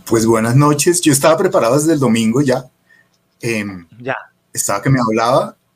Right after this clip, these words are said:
Speaker 1: Em,
Speaker 2: Ansioso. Muy
Speaker 1: sí,
Speaker 2: ansioso.
Speaker 1: súper ansioso, súper ansioso y celebro el regreso al pelotón de Pedro J.
Speaker 2: Sí, sí, sí, por, lo soltaron, lo soltaron. Tocó pedir
Speaker 1: Lo
Speaker 2: permiso.
Speaker 1: soltaron, lo soltaron.
Speaker 2: Tocó pedir
Speaker 1: Él, él
Speaker 2: permiso.
Speaker 1: soltó la rueda,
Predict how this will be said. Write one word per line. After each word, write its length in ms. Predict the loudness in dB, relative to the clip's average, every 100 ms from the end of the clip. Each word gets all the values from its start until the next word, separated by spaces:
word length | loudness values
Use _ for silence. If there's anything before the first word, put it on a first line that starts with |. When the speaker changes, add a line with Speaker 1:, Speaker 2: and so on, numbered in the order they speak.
| _
Speaker 1:
Em, 240 | -8 -8 -8
Speaker 2:
Ansioso. 420 | -8 -6 -6 -8 -16 _ _ _ _ -18 -18 _
Muy 140 | -10 -8 -4
Speaker 1:
sí, 120 | -2
Speaker 2:
ansioso. 220 | -2 -4
Speaker 1:
súper 340 | -6 -4 -4 -4
ansioso, 680 | -6 -4 -2 0 -2 -6 -8
súper 260 | -10 -6
ansioso 500 | -6 -6 -4 -4 -2 -2
y 60 |
celebro 400 | -2 -2 -2 -2 -4
el 60 |
regreso 400 | -2 -2 -2 -2
al 100 | -4
pelotón 420 | -2 -4 -4 -4
de 100 | -4
Pedro 320 | -4 -4 -2 -4
J. 320 | -8 -10 -20 _ _ _ _ _ _ _ _ -10
Speaker 2:
Sí, 280 | -6 -4 -4
sí, 120 | -6
sí, 160 | -8
por, 240 | -8 -10 -8
lo 100 | -8
soltaron, 440 | -6 -6 -4 -4 -6
lo 80 | -10
soltaron. 340 | -8 -8 -8
Tocó 240 | -10 -10 -6
pedir 200 | -6 -4
Speaker 1:
Lo 80 | -2
Speaker 2:
permiso. 140 | -2
Speaker 1:
soltaron, 320 | 0 0 0
lo 560 | -6 _ _ _ -10 -6
soltaron. 200 | -6 -6
Speaker 2:
Tocó 260 | -10 -10
pedir 220 | -6 -6 -4
Speaker 1:
Él, 60 |
él 100 | -4
Speaker 2:
permiso. 360 | 0 0 0 -2
Speaker 1:
soltó 360 | -2 -2 2 2
la 120 | 4
rueda, 280 | 4 4